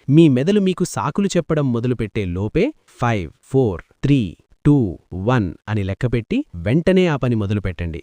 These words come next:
ఆలోచించడానికి మీ బ్రెయిన్కి టైమ్ ఇవ్వకండి, కేవలం యాక్షన్ తీసుకోండి.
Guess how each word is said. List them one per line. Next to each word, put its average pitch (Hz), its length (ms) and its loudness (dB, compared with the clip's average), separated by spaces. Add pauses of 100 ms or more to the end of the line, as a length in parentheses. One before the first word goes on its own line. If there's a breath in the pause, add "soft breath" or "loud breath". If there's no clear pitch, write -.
(120)
ఆలోచించడానికి 123 880 2
మీ 107 160 0
బ్రెయిన్కి 113 440 -2
టైమ్ 135 340 2
ఇవ్వకండి, 92 480 -2 (120)
కేవలం 113 480 0 (140)
యాక్షన్ 120 420 0
తీసుకోండి. 87 540 -6